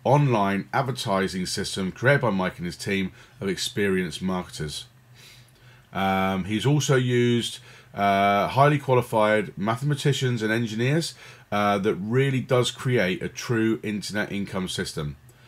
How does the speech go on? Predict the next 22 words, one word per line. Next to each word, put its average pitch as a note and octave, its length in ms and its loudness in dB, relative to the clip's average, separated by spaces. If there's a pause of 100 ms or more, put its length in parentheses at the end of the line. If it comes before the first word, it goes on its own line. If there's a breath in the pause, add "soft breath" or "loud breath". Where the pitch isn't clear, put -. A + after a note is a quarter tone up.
(520 loud breath)
Mike's C#3+ 240 4
passion D3 540 2
is A#2 140 -2
to A2+ 100 0
help A2 260 0
people A#2 400 0
just - 180 -6
like E3 200 2
you, A2 500 2 (100)
and A#2 160 2
also G#2 380 0
me, F2+ 240 0
of D#2+ 80 -6
course, G2+ 460 -2 (360 loud breath)
uh, G2 280 4
find B2 440 4
and A2 80 2
unlock G#2 400 0
their G2 140 0
true D3+ 320 0
income G#2 380 -2
potential F2+ 580 -4